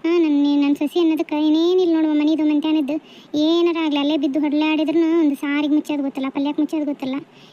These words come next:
ಏನಿಲ್ಲ, ಮಾಡಿಟ್ಟದು ಒಂದಿಟ್ಟು ಹಿಡ್ಕೊಂಡು ಉಂಡು ಅಲ್ಲೇದಲ್ಲೇ ಬಿಟ್ಟು ಹೊಂಟು ಬಿಡ್ತಾಳೆ. ಮುಸುರಿ ತಿಕ್ಕೋದು ಗೊತ್ತಿಲ್ಲ ಹೊತ್ತೊತ್ತಿಗೆ.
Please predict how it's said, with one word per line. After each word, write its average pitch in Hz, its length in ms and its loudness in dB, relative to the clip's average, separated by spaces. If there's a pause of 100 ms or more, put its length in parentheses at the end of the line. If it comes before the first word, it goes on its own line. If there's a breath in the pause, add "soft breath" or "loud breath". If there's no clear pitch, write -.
(160 loud breath)
ಏನಿಲ್ಲ, 330 360 2
ಮಾಡಿಟ್ಟದು 320 500 0
ಒಂದಿಟ್ಟು 294 240 0
ಹಿಡ್ಕೊಂಡು 311 380 2
ಉಂಡು 339 240 2 (420 loud breath)
ಅಲ್ಲೇದಲ್ಲೇ 311 360 0
ಬಿಟ್ಟು 349 300 0
ಹೊಂಟು 320 240 0
ಬಿಡ್ತಾಳೆ. 285 300 0
ಮುಸುರಿ 302 200 0
ತಿಕ್ಕೋದು 302 280 -4
ಗೊತ್ತಿಲ್ಲ 285 260 -4
ಹೊತ್ತೊತ್ತಿಗೆ. 294 460 -4